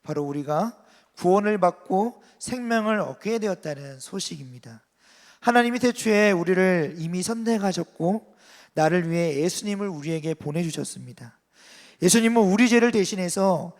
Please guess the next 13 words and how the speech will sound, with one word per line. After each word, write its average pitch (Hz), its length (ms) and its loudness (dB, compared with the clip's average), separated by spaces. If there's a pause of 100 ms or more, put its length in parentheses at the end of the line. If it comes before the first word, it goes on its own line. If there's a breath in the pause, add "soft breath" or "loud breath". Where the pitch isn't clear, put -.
(120 soft breath)
십자가에 196 640 4
못 160 240 -2
박혀 175 320 0
죽으시고 160 840 -6 (380 soft breath)
부활하심으로 175 1040 2 (360 soft breath)
우리의 180 360 2
죄값을 156 880 -4 (180 soft breath)
다 147 340 -10
치러주셨습니다. 143 1160 -6 (540 soft breath)
우리는 220 380 4
예수님을 233 560 2
믿음으로 202 800 -2 (220 soft breath)
죄와 175 600 6